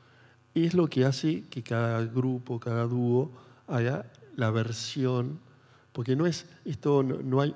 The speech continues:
una sola manera de tocar. Una vez escucha un gran violinista y dice, "Uy, así se toca esta obra". Y viene otro gran violinista o gran pianista y dice, "No, se toca así". Y eso es lo lindo y lo, lo que es la interpretación. Es difícil técnicamente, pero lo importante tiene que pasar por el otro lado,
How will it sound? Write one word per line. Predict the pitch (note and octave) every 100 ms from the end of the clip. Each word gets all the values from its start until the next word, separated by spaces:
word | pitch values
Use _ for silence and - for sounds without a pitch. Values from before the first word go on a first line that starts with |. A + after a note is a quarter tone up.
| -
una | C3 A#2+
sola | A2 - A#2 A2
manera | A2+ A2 A2+
de | A2
tocar. | A#2 A2 G#2+ A2+ - - -
Una | B2+
vez | A#2 A#2
escucha | B2 A#2 B2
un |
gran | C3 C#3
violinista | C3+ C3 D3 D3 C3+
y |
dice, | B2 B2+
"Uy, | B2 A2 - -
así | A#2 - D#3
se | C#3
toca | C3+ B2+
esta | A#2+ B2
obra". | A2+ G#2 G#2+ - - - -
Y |
viene | A3+ G#3+
otro | F#3+ D#3
gran | C#3 C#3
violinista | B2+ B2 C3 C#3+ C3+ A2+
o | G#2+
gran | G#2+
pianista | G#2+ A2+ C3 C3
y |
dice, | A2 A#2
"No, | A2+ G#2
se | A#2
toca | A#2 A#2
así". | A2+ A2 - - - - - - -
Y |
eso | G3+ A3
es | E3
lo | D3 A#2+ B2+
lindo | D3+ E3 F3+ G#3+ - - -
y | -
lo, | A#2+ - C#3 B2
lo | A2+
que | A#2
es | B2+
la |
interpretación. | C3 A2+ A2+ G#2+ G#2 - G2+ F#2+ - - - - _
Es | F3+
difícil | A#3+ - F3+ D#3+
técnicamente, | D3 C3 B2+ A#2+ A2+ A2+ G#2+ A2+
pero | - B2+
lo |
importante | B2+ C3+ C3+ D3+ D3 D#3
tiene | D3 B2+
que | B2
pasar | A#2+ A2+ B2 A#2+
por | - - A2
el | G#2
otro | G#2 A2
lado, | G#2+ A2